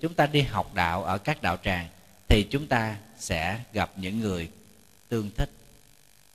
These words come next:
Nếu không, chúng ta gặp toàn là tào lao bắt xế gì không à. Đừng có tưởng mấy người đó đi chùa là hiền lành hết đâu.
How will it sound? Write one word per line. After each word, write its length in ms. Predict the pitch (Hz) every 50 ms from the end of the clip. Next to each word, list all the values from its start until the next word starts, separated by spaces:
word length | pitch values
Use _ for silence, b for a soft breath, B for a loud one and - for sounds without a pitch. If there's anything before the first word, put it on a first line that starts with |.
| - - - - -
Nếu 200 | 104 135 156 156
không, 340 | 160 - 135 120 113 117 113 117
chúng 120 | 139 139 139
ta 140 | 127 117 110
gặp 200 | 98 101 87 - - -
toàn 340 | 107 98 92 90 92 90
là 200 | 90 90 87 82 - - - - - - - -
tào 160 | 80 82 87
lao 260 | 90 98 - 107 110
bắt 120 | 123 135 -
xế 240 | - - 127 131 147
gì 180 | 156 135 98 85 - -
không 220 | 113 107 104 101 90
à. 60 | 80 73 - - - - - - - - - - -
Đừng 160 | - 95 90 90
có 80 | 123
tưởng 520 | - - - 95 113 135 143 135 127 120 123
mấy 140 | 120 131
người 180 | 139 131 104 92
đó 60 | 110
đi 180 | - 123 117 104 -
chùa 260 | 113 98 92 90 92
là 100 | 92 92
hiền 240 | 98 107 101 90 98
lành 200 | 101 92 85 90
hết 220 | 95 95 - -
đâu. 280 | - 117 110 110 98 -